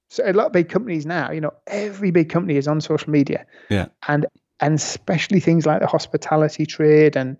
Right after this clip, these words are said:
Speaker 1: um, uh, architecture and stuff like that, it's visual. You know, they
Speaker 2: Hmm.
Speaker 1: want images, and these people don't want crappy images. They want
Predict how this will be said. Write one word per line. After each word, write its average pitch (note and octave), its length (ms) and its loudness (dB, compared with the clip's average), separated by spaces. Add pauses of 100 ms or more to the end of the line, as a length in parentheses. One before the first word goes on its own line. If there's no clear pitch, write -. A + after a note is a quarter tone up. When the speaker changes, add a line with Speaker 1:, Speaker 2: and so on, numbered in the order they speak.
(400)
Speaker 1:
um, A1+ 500 -4 (160)
uh, - 220 0 (100)
architecture D#3+ 600 -2
and C#3+ 60 -8
stuff - 200 -4
like - 100 -2
that, - 180 -6 (580)
it's E3 160 -2
visual. F3 520 0 (120)
You F3 80 -2
know, E3+ 220 -2
they D#3 120 2
Speaker 2:
Hmm. D#3+ 140 2
Speaker 1:
want E3 240 2
images, F3+ 540 -2
and D3+ 120 -4
these G3 200 -2
people D3+ 560 -2 (220)
don't F3 180 6
want A#3+ 300 -6
crappy - 340 -2
images. C#3+ 440 -4
They D3 120 2
want D3 200 2